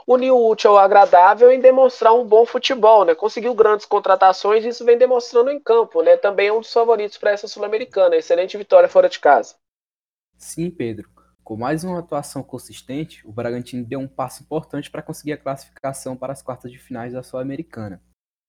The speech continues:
Speaker 2: Eles jogaram em s-, Sangoqui, na região de Quito, com dois mil e quinhentos metros acima do nível do mar, na altitude. E conseguiram vencer o Independente Del Valle, que era favorito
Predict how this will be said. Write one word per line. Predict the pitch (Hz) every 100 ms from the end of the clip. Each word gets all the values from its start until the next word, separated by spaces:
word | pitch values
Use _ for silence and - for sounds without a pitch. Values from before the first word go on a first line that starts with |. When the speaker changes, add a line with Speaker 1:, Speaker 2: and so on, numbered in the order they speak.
| -
Speaker 2:
Eles | 117 113
jogaram | 139 135 139 139 147
em | 147
s-, | - - - _ _ _ -
Sangoqui, | - 156 175 170 165 - - 139 123 _
na | -
região | 120 123 131 127
de | 123
Quito, | 160 - 185 196 - _
com | - 139
dois | 127 151 165
mil | 151
e | 196
quinhentos | - 180 175 -
metros | 139 147 - 165 - _
acima | 123 - 156 165
do | 165
nível | 170 160
do | 156 170
mar, | 147 117 110 113
na |
altitude. | 120 123 - - 113 110 _ _ _ _ _ _ _
E | 120
conseguiram | - 147 151 170 170
vencer | 180 185 156 151
o | 123
Independente | 117 117 117 120 -
Del | 139 139
Valle, | 131 190 -
que | 131
era | 117
favorito | - 117 117 120 127 -